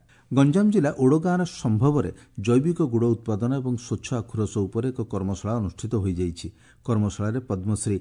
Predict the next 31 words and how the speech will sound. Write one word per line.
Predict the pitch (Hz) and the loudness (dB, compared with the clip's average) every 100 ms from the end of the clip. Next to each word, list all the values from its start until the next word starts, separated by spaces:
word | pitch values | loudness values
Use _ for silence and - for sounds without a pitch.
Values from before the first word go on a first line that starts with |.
| - - | -6 -20
ସାବରମତୀଙ୍କ | - 104 104 123 131 120 104 | -6 -4 0 0 0 -2 -4
ସମେତ | 104 - 95 95 131 | -4 -4 -4 -4 -6
ଚାଳିଶରୁ | - 92 95 104 95 | -4 -4 -4 -4 -4
ଅଧିକ | 82 87 | -4 -6
ଚାଷୀ | 90 - 92 - | -6 -6 -8 -4
ଓ | 98 | -4
ଗୁଡ଼ | 92 98 | -2 -2
ନିର୍ମାତା | 107 131 131 90 92 - _ | 0 0 0 -2 -6 -10 _
ସେମାନଙ୍କ | - 113 107 107 95 92 - | -8 -2 0 0 -2 -6 -8
ଅଭିଜ୍ଞତା | 95 104 117 131 90 85 117 | -12 -8 -4 -4 -4 -8 -4
ବାଣ୍ଟିଥିଲେ। | 117 - 95 76 - - - | -2 -4 -8 -12 -14 -20 -2
କେନ୍ଦ୍ରାପଡ଼ା | 143 156 185 214 | 2 4 2 2
ଜିଲ୍ଲାର | 190 190 196 196 | 0 0 0 -2
ପ୍ରସିଦ୍ଧ | 196 127 127 139 | -4 -6 -4 -2
ଗଜଲକ୍ଷ୍ମୀ | 120 107 127 135 151 | 0 0 0 0 -2
ଭସାଣ | 120 113 117 104 | -2 -2 0 -2
ପର୍ବ | 101 95 120 | -2 -2 -2
ଜାରି | 139 95 | -2 -2
ରହିଛି। | 90 95 - 85 - | -2 -4 -6 -14 -6
ପଚାଶରୁ | 107 98 101 107 101 | -6 -4 -6 -2 -2
ଊର୍ଦ୍ଧ୍ୱ | 85 104 | -2 -2
ମେଢ଼ | 98 98 123 | -2 0 -2
ପୁରୁଣା | 123 98 95 | -2 -2 -2
ବସ୍ଷ୍ଟାଣ୍ଡରୁ | 90 98 - 147 135 92 82 - - - | -4 -6 -4 -2 -2 -2 -6 -12 -16 -6
ବିସର୍ଜନ | 104 - 143 135 123 | -4 -2 -2 0 0
ଲାଗି | 98 95 127 - - | 0 -2 -6 -6 -2
ମେଢ଼ | 104 110 | 0 2
ଶୋଭାଯାତ୍ରାରେ | 104 107 107 113 127 107 92 104 | 0 -2 0 -2 -2 -2 -4 -4
ସହର | - 104 113 | -2 -2 -2
ପରିକ୍ରମା | 107 90 - 92 | -2 -6 -4 -6
କରୁଛନ୍ତି। | 92 117 107 98 80 | -2 -2 -2 -4 -4